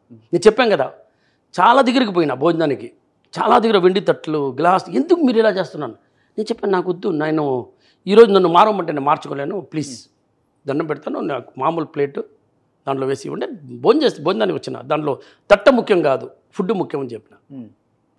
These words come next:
Speaker 1: So మీ అలవాట్లు పిల్లలకు వచ్చాయా?
Speaker 2: ఉమ్.
Speaker 1: లగ్జరీగా
Speaker 2: మా, మా, మా
Speaker 1: ఉండకూడదు.
Speaker 2: ఇంట్లో, మా ఇంట్లో ఎవరు కూడా <laughs> వెండి తట్లో తినరు.
Speaker 1: ఆ.
Speaker 2: నేను తిన్ను కాబట్టి వాళ్ళు తినరు.
Speaker 1: ఓకే.
Speaker 2: ఎందుకు డాడీ తినరు అంటే వాళ్ళు తినరు. ఇ-, ఇప్పుడు దాకా లేదు, ఎవరు లేదు. నాకు,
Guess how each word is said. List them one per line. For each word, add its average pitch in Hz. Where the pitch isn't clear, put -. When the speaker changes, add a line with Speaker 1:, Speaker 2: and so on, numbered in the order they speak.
Speaker 1:
So 185
మీ 185
అలవాట్లు 214
పిల్లలకు 202
వచ్చాయా? 214
Speaker 2:
ఉమ్. 156
Speaker 1:
లగ్జరీగా 143
Speaker 2:
మా, 190
మా, 185
మా 185
Speaker 1:
ఉండకూడదు. 180
Speaker 2:
ఇంట్లో, 175
మా 165
ఇంట్లో 180
ఎవరు 180
కూడా 180
<laughs> -
వెండి 180
తట్లో 160
తినరు. 135
Speaker 1:
ఆ. 139
Speaker 2:
నేను 190
తిన్ను 185
కాబట్టి 170
వాళ్ళు 151
తినరు. 123
Speaker 1:
ఓకే. 123
Speaker 2:
ఎందుకు 196
డాడీ 185
తినరు 156
అంటే 147
వాళ్ళు 185
తినరు. 139
ఇ-, 165
ఇప్పుడు 208
దాకా 226
లేదు, 180
ఎవరు 147
లేదు. 131
నాకు, 143